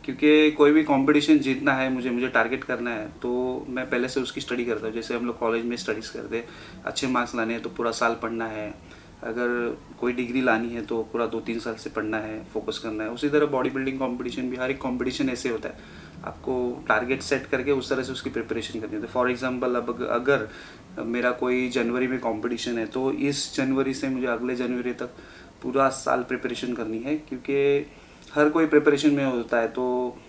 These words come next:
सबको हराना होता है। तो उस तरह से मैं preparation करता हूँ, पूरा साल on में रहता हूँ, diet पे focus होता है, workout के एक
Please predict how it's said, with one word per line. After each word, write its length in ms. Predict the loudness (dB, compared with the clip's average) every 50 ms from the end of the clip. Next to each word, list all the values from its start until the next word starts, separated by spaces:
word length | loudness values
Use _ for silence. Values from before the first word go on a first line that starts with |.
| -20 -20 -20 -20 -20 -20 -20 -20 -20 -20 -20 -20 -12 -10
सबको 240 | -10 -4 2 2 2
हराना 320 | 4 6 6 6 6 6
होता 220 | 2 0 -2 -4 -4
है। 160 | -6 -6 -10 -16 -20 -20 -20 -20 -20 -20 -20 -20 -8 -4
तो 160 | -2 0 0
उस 140 | 0 0 0
तरह 140 | 0 0 0
से 100 | 0 -2
मैं 160 | -2 -2 -2
preparation 460 | -4 -4 -4 -4 -4 -2 -4 -4 -2
करता 240 | -4 -4 -4 -2 -4
हूँ, 120 | -4 -2 -2
पूरा 200 | 0 0 0 0
साल 360 | 0 2 2 2 2 2 2 0
on 120 | 0 2
में 160 | 2 0 0 -2
रहता 220 | -2 -4 -2 -2
हूँ, 260 | -2 -2 -4 -4 -4
diet 300 | -2 -2 -2 -2 -2 -4
पे 100 | -8 -8
focus 300 | -6 -8 -6 -6 -6 -6 -6
होता 160 | -6 -4 -4
है, 60 | -2
workout 380 | -2 -2 -2 -2 -4 -4 -4 -4
के 80 | -6 -6 -6 -8 -12 -14
एक 260 | -8 -6 -6 -6 -6